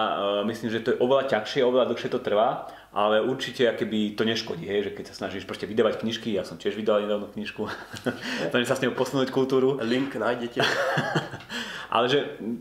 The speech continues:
Speaker 1: toto je naozaj veľmi ťažká vec, akože ovplyvniť kultúru je extrémne ťažká vec a takéto formálne vzdelávanie to už akože vôbec nefunguje, hej, že tak posadíme deti do školy, dáme im o jednu hodinu dejepisu naviac,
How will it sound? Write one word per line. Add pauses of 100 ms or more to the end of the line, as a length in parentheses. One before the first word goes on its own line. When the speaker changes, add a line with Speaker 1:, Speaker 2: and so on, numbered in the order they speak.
(140)
Speaker 1:
toto
je
naozaj
veľmi
ťažká
vec, (120)
akože
ovplyvniť
kultúru
je
extrémne
ťažká
vec (560)
a
takéto
formálne
vzdelávanie
to
už
akože
vôbec
nefunguje,
hej,
že
tak (140)
posadíme
deti
do
školy,
dáme
im
o
jednu
hodinu
dejepisu
naviac,